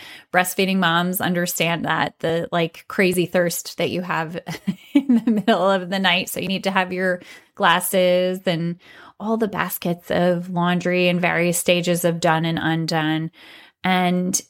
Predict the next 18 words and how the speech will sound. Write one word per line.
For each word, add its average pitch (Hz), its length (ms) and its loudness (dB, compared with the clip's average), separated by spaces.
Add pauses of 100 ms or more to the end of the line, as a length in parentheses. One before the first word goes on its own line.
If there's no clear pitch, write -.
(120)
it 202 140 -6
just 247 360 0
made 196 300 4
me 202 220 2
avoid 175 640 2
bedtime. - 720 -2 (160)
And 170 100 -4
we 180 120 -2
want 190 220 2
to 190 60 2
try 180 300 2
and 180 260 0
cut 170 200 -4
out 156 300 0
that - 200 0
sleep 175 260 -2
procrastination. - 1160 -4 (440)
So 180 640 4